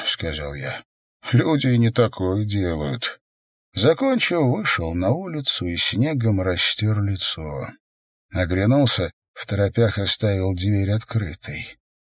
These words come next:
Нига на сгибающихся ногах шёл к прачечной. Та оказалась заперта. Он стоял, ожидая, когда его туда запустят,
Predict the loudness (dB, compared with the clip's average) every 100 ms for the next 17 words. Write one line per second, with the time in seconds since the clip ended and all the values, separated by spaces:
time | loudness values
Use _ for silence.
0 | _ 0 2 2 2 2 0 -4 _ _
1 | 0 0 0 0 2 2 0 -2 0 -4
2 | -2 -4 -2 0 0 0 -2 -4 -6 -8
3 | -2 2 2 0 -2 -2 -4 -8 -10 _
4 | _ _ _ _ 0 0 2 0 2 2
5 | 4 2 2 -2 0 -2 -2 -10 -10 -10
6 | -12 -18 _ _ _ _ -2 0 0 0
7 | 0 4 4 2 -2 -2 2 2 2 -2
8 | 0 2 2 0 -2 -2 0 0 0 -2
9 | 0 0 0 -4 -8